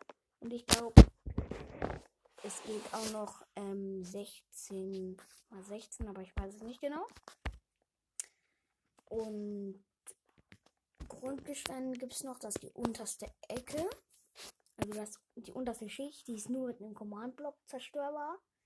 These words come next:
Die kann man nicht mal mit einer Netherite oder Diamant-Spitzhacke abbauen. Darunter ist das nix.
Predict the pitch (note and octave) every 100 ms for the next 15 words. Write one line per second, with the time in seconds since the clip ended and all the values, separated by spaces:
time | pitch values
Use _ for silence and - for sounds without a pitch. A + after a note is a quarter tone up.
0 | _ _ _ - - A3+ A3 A#3 A#3 A#3
1 | A3 A3+ G#3+ A3+ A#3 A#3 A3+ - G#3 G3+
2 | A3+ C#4+ C#4 C#4 D4+ - - - D4+ D#4
3 | - C#4 D4 D4+ D#4+ F#4+ _ _ _ _
4 | _ - - - G#3 B3 A#3+ F#3 F#3+ F3+
5 | D#4+ F#4+ - -